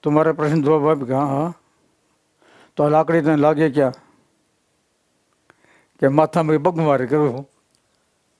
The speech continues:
"હમ? આ લાકડી લાગે ક્યાં?"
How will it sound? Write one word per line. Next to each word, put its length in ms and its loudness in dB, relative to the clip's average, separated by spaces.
"હમ? 140 -8
આ 120 2
લાકડી 380 0
લાગે 380 2
ક્યાં?" 320 2